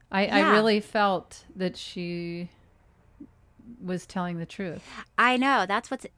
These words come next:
Speaker 2: so amazing about this documentary is
Speaker 1: Mm-hmm.
Speaker 2: her attitude, because
Speaker 1: Mm-hmm.
Speaker 2: she l-,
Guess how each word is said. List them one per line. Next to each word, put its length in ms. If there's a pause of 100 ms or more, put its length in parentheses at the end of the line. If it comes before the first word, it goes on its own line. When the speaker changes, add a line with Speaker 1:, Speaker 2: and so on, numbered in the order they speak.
(140)
Speaker 2:
so 760
amazing 600
about 300
this 520 (300)
documentary 880
is 320
Speaker 1:
Mm-hmm. 80
Speaker 2:
her 340
attitude, 680
because 640
Speaker 1:
Mm-hmm. 540 (360)
Speaker 2:
she 580
l-, 200